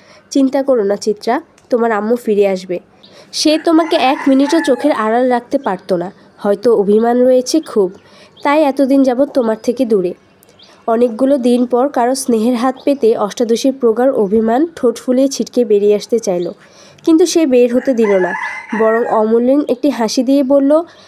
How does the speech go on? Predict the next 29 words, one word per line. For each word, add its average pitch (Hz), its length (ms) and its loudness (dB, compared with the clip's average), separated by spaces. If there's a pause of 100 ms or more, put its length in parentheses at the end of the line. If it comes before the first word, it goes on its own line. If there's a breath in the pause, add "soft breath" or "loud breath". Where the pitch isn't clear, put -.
(160 loud breath)
"মা 208 160 -2
হয়তো 294 280 0
দূরে 226 300 2
আছে, 190 300 -6 (120)
কিন্তু 220 240 -2
আমি 214 140 0
সবসময় 240 460 -2
অনুভব 220 420 0 (100)
করি 254 180 0
তাকে। 196 340 -8 (380 soft breath)
তুমি 311 160 2
চিন্তা 302 320 2
করো 285 240 0
না 190 100 0
চাচি, 202 340 -4 (160)
আমি 226 220 0
ঠিক 196 260 -2
আছি।" - 300 -6 (640 loud breath)
অবনী 262 340 0
বেগম 302 320 0
আর 233 140 -2
কিছু 277 280 0
বলার 277 300 0
আগে 254 280 0
চিত্রা 247 340 -2
রান্নাঘর 208 440 0
থেকে 262 240 -4
প্রস্থান 233 520 -4
নিল। 190 340 0